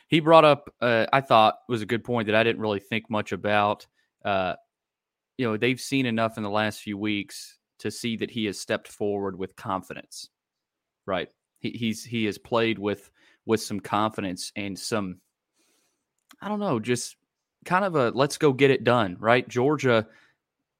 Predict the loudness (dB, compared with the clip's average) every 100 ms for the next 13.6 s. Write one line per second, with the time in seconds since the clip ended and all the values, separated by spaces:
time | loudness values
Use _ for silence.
0 | _ -2 0 0 -2 0 2 2 0 -2
1 | -2 0 0 0 0 0 0 0 0 -2
2 | -2 -4 -4 -2 -2 -4 -6 -6 -4 -4
3 | -4 -4 -4 -4 -6 -6 -6 -6 -10 -20
4 | -20 _ 0 0 0 -4 -4 -4 0 0
5 | -2 -8 -4 -4 -2 -6 -8 -6 -6 -4
6 | -4 -2 0 -2 -6 -4 -4 -4 -6 -6
7 | -6 -8 -10 -12 _ _ -12 -8 -6 -4
8 | -4 -4 -4 -4 -2 0 -2 -8 -18 -20
9 | -20 _ _ -2 -2 -2 -8 -14 -4 0
10 | 0 -2 -8 -18 -20 -20 _ _ 2 6
11 | 6 4 0 2 2 0 -2 _ 2 4
12 | 4 4 4 2 0 2 2 2 2 0
13 | 0 2 2 0 -8